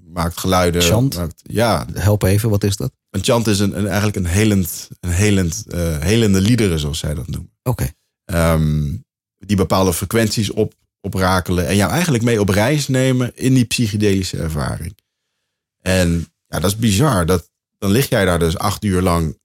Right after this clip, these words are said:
Speaker 1: met dat medicijn. En die sjamaan, die laat jou eigenlijk intappen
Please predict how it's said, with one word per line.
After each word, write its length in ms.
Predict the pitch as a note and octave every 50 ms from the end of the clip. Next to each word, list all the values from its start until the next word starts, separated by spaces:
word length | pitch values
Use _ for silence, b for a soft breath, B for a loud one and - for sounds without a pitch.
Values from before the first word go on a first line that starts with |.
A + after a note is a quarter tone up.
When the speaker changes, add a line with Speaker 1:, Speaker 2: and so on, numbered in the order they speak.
| _
Speaker 1:
met 180 | _ G2 G2+ G2+
dat 160 | - F2 E2+
medicijn. 640 | F#2+ F#2+ E2+ E2+ D#2+ - - B2+ A2 F2 D#2+ D#2+ D#2+
En 120 | E2 F#2+
die 80 | F#2 F2+
sjamaan, 600 | F#2 - G2+ F#2+ A2 A#2 A2 F#2 E2+ F2+ G2 F#2+
die 300 | F#2+ G2 G2 F#2+ F#2+ - - -
laat 200 | A2 G#2 G#2+ -
jou 140 | G#2+ - -
eigenlijk 360 | D3 E3 E3 - A#2 G2 - -
intappen 640 | - E3+ F3 D#3+ - G2 F2 E2+ - A2 A#2+ C#3+